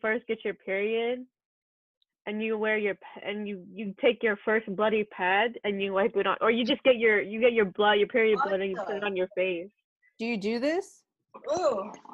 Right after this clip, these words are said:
Speaker 2: I got
Speaker 1: No,
Speaker 2: scared.
Speaker 1: when you first get your period for the first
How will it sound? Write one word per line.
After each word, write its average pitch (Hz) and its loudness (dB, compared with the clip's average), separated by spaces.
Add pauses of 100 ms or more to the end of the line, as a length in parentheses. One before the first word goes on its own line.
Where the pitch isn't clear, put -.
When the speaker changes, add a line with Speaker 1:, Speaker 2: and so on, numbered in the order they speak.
(260)
Speaker 2:
I 175 -12
got 180 -8
Speaker 1:
No, 233 0
Speaker 2:
scared. 262 2
Speaker 1:
when 330 6
you 339 8 (100)
first 302 6
get 262 8
your 247 2
period 254 2
for 185 -10
the 185 -8 (100)
first 233 0